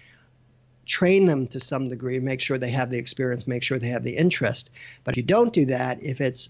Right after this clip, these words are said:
"Oh, it'll be the person who is on for the day, it'll be the,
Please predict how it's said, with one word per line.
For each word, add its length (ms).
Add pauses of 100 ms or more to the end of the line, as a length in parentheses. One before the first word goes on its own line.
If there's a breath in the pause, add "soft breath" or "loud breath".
"Oh, 240
it'll 160
be 360
the 540 (400)
person 520
who 640
is 540
on 320
for 160
the 140
day, 340
it'll 160 (160)
be 60
the, 340